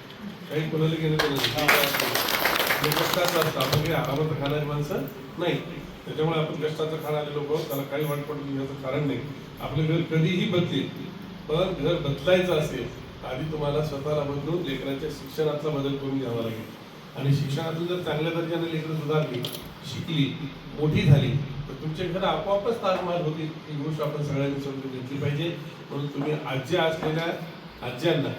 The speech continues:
आई, काकू, मामी, मावशी असलेल्या सगळ्यांना विनंती आहे की यावर्षी जास्तीत जास्त मुलं जिल्हा परिषद शाळेत कसे येतील याचा प्रयत्न करा.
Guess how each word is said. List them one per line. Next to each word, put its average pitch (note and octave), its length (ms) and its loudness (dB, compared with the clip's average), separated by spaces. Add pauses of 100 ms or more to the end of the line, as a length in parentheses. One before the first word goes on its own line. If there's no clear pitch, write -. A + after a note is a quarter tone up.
(580)
आई, C#3+ 160 0
काकू, D#3 500 -2
मामी, D3 300 0
मावशी D3 340 2
असलेल्या D#3 400 0
सगळ्यांना C#3 540 2 (500)
विनंती C#3+ 400 0
आहे B2 100 0
की C3+ 500 -6
यावर्षी D#3+ 420 2
जास्तीत C#3+ 320 0
जास्त F3 320 -2
मुलं D#3+ 220 0
जिल्हा C#3+ 240 2
परिषद D3 320 0
शाळेत C#3 160 -2
कसे D3+ 320 -4
येतील C#3 240 0
याचा C3+ 140 -2
प्रयत्न B2+ 360 -4
करा. D3+ 200 2